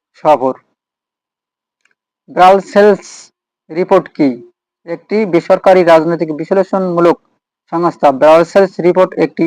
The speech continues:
ইন্টারনাল মেমো তৈরি করেছে, যেখানে বলা হয়েছে বাংলাদেশের গণতন্ত্র হুমকির মুখে, বিএনপির রাজনৈতিক প্রতিহিংসার শিকার, আওয়ামী লীগ বিরোধী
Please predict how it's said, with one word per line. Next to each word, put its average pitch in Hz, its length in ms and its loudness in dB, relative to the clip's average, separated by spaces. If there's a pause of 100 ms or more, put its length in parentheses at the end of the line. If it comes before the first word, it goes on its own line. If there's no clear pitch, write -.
(140)
ইন্টারনাল 175 1120 -2 (960)
মেমো 170 340 0 (240)
তৈরি 170 280 4 (380)
করেছে, 165 340 -4 (140)
যেখানে 170 280 0 (100)
বলা 165 220 4
হয়েছে 185 280 2 (160)
বাংলাদেশের 165 420 2
গণতন্ত্র 175 500 0 (100)
হুমকির 151 400 -2
মুখে, 147 200 -8 (460)
বিএনপির 170 500 -2
রাজনৈতিক 160 580 -2
প্রতিহিংসার 180 580 -2
শিকার, 139 400 -6 (680)
আওয়ামী 165 300 -2
লীগ 190 140 2 (220)
বিরোধী 170 360 2